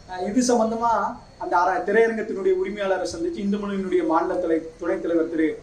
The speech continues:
வி பி ஜெயக்குமார் அவர்கள் தலைமையில இந்து முன்னணியினுடைய நிர்வாகிகள் நாங்க போய் தியேட்டரினுடைய உரிமையாளரை சந்திச்சு அவருக்கு ஆறுதல் சொல்றதுக்காக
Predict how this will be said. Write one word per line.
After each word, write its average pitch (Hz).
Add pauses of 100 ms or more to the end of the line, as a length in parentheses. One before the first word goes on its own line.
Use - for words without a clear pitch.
(280)
வி 196
பி 202
ஜெயக்குமார் 185
அவர்கள் 160
தலைமையில 160
இந்து 208
முன்னணியினுடைய 196
நிர்வாகிகள் 170
நாங்க 156
போய் 202 (320)
தியேட்டரினுடைய 226
உரிமையாளரை 226
சந்திச்சு -
அவருக்கு 196
ஆறுதல் 247
சொல்றதுக்காக 196